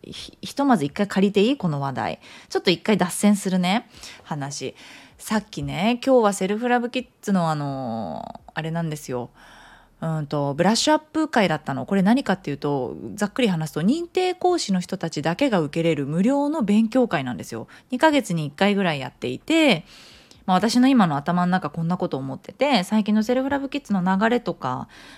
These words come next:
あとはスケジュールとかこんな風になってて、次こんなことやるよ、ジョインする？とか、うん、あとは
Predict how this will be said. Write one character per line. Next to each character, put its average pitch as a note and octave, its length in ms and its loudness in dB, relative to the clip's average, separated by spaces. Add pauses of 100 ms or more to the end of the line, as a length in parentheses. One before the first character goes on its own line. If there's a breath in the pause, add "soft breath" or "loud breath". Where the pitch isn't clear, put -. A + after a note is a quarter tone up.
あ G3+ 100 0
と G3 100 -2
は D#3+ 120 0
ス - 100 -14
ケ A3 140 4
ジ G#3+ 80 2
ュ - 20 6
ー A3+ 40 4
ル F#3+ 100 2
と C#3 80 -4
か C3+ 100 -8
こ E3 160 -4
ん F3+ 60 4
な F#3 80 4
風 F#3+ 160 2
に E3 100 2
な C3+ 120 -4
っ - 40 -8
て - 140 -14
て、 E3+ 340 4
次 D#4 300 0
こ A#3 100 4
ん A#3 60 8
な B3 100 4
こ C#4 100 0
と F#3 100 -2
や D3 120 0
る C#3 80 -4
よ、 C#3+ 400 -2
ジ E3 140 0
ョ - 20 6
イ F#3 80 4
ン D#3 80 0
す - 140 -12
る？ C3+ 220 0
と - 100 -10
か、 - 280 -6 (520 loud breath)
う - 40 -6
ん、 E3+ 200 0
あ G#3 100 -2
と G#3+ 160 0
は D3+ 460 0